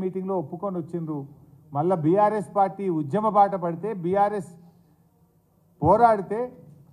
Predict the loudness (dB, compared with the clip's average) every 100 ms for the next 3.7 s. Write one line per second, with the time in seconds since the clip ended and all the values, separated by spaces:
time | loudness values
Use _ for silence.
0 | -8 -4 -2 -2 0 0 -2 -4 -6 -4
1 | -4 -4 -8 -2 0 0 -4 -6 -4 -2
2 | -4 -4 -6 -6 -4 -2 -2 -4 -4 -6
3 | -6 -8 -8 -10 -12 -16 -18